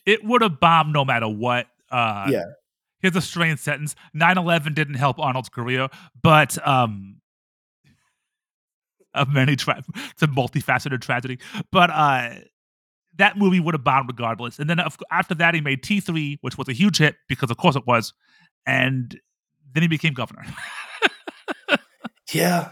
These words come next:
Speaker 2: I forgot. Yeah, I forgot about Terminator three, even though it's another one I did see in the theater.
Speaker 1: I've
Speaker 2: Which
Speaker 1: never seen it.
Speaker 2: It's, you know what?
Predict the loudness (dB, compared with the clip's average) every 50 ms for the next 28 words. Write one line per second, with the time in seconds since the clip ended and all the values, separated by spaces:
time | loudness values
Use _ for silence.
0 | -16 _ _ -4 -4 -4 -4 -4 -4 0 0 0 0 0 -2 0 2 2 2 2
1 | 2 0 -2 -2 -2 -2 0 0 0 0 0 -2 0 0 0 0 0 -2 0 0
2 | 0 2 2 2 2 2 0 0 -2 0 0 2 2 2 0 0 -2 -2 -2 -2
3 | -4 -2 0 -2 0 2 4 4 4 4 2 2 0 -4 -8 -18 -20 -20 -16 _
4 | 2 2 4 4 2 0 0 -2 -2 -2 -4 -4 -6 -12 _ _ _ _ _ _
5 | _ _ _ _ _ _ _ _ 4 4 6 6 2 0 -2 -2 2 4 6 6
6 | 6 6 6 4 4 2 -2